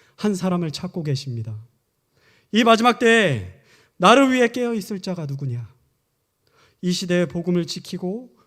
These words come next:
외칠 자가 누구냐? 이 땅이 아니야 하늘을 바라보며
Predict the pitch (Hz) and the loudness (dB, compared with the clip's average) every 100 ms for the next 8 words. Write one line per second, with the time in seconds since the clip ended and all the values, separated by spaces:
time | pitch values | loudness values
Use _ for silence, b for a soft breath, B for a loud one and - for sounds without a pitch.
0 | b 139 139 - 143 147 131 123 110 117 | b -4 -2 -2 -4 -2 -2 -2 -6 -6
1 | 107 107 _ _ _ _ _ _ b b | -8 -10 _ _ _ _ _ _ b b
2 | b b 202 208 247 247 247 247 233 - | b b -6 2 2 4 2 2 0 0
3 | 269 262 247 233 220 214 220 240 | 0 0 0 0 0 -2 -4 -6